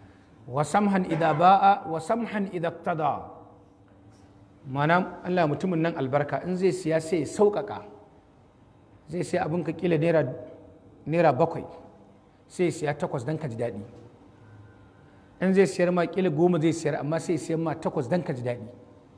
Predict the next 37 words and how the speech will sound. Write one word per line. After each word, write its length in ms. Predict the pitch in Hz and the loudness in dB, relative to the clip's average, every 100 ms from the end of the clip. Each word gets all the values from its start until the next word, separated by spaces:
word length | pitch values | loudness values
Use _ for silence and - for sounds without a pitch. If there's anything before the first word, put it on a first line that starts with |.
| - - - - - - - - - - - - - - | -20 -20 -20 -20 -20 -20 -20 -20 -20 -20 -20 -20 -20 -6
Haka 200 | 160 147 | -4 0
in 80 | 156 | 0
zai 120 | 160 | 0
biya 220 | 135 156 156 | 2 2 2
bashi, 280 | 165 156 | 0 -2
haka 160 | 160 - | -4 -4
in 80 | 165 | -4
zai 80 | 165 | -2
hukunci. 560 | 147 147 170 135 - - - - _ - - - | -2 -2 -2 -4 -10 -20 -20 -20 _ -20 -20 -6
Komai 180 | - 185 | 0 4
nasu 200 | 196 190 | 6 4
za 100 | 160 | 2
ka 80 | 165 | -2
samu 240 | 165 139 139 | -2 -4 -2
sauƙi 300 | 160 147 147 | -4 -2 -4
a 60 | |
ciki. 220 | 107 - - - - - - - _ - _ _ - | -4 -10 -18 -20 -20 -20 -20 -20 _ -20 _ _ 0
In 160 | 202 202 | 2 4
kai 120 | 202 | 2
sauƙi 360 | 190 196 202 185 | 2 0 -2 -4
sai 140 | - | -2
Allah 180 | 196 185 | 0 0
maɗaukin 340 | 175 160 170 | -2 -4 -4
sarki 260 | 165 180 180 | -4 -4 0
ya 60 | 170 | 2
ma 120 | 165 | 2
me? 220 | 156 113 - - | 2 0 -6 -8
Ya 80 | 147 | -2
ma 120 | 160 | -2
sauƙi. 400 | 151 151 147 147 | -2 -4 -4 -6
In 80 | 180 | -4
ka 100 | - | -2
tsananta 360 | 214 190 165 170 | -2 -2 0 -2
kuma 140 | 170 | 0
za 140 | 175 160 | 4 4
ka 80 | 151 | 2
tsanantawa. 480 | 147 127 127 101 | -4 -6 -8 -10